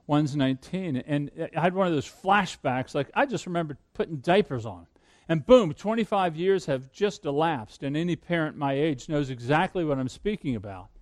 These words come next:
A-, and the reality is, time go-, don't get distracted with the journey here. I mean, you are pilgrims.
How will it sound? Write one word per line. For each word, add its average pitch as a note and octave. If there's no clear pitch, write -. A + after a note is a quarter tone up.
A-, G3
and G3
the F#3
reality A3
is, -
time A3
go-, G#3
don't B3
get F#4
distracted F#3+
with D#3+
the D3+
journey D3+
here. F#2
I F3+
mean, F#3+
you C4
are A3+
pilgrims. D3